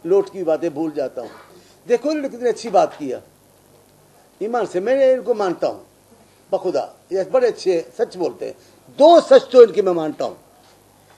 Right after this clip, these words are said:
ये दो झूठ इन्होंने कभी नहीं बोले। एक ये बोला तालिबान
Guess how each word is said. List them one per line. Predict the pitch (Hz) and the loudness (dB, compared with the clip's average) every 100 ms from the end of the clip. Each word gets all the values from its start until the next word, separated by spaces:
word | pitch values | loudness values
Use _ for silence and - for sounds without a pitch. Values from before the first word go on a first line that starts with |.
| - | -2
ये | 240 | 2
दो | 196 165 262 | 2 8 10
झूठ | 262 - 269 277 | 10 4 -2 0
इन्होंने | 262 254 240 | 2 4 4
कभी | 233 214 | 4 2
नहीं | 202 | 2
बोले। | 170 139 135 208 | 2 0 0 2
एक | 220 | 2
ये | 175 214 220 | 4 6 8
बोला | 233 226 233 - - _ - | 8 8 6 2 -20 _ 0
तालिबान | 240 214 214 214 202 | 4 4 6 6 4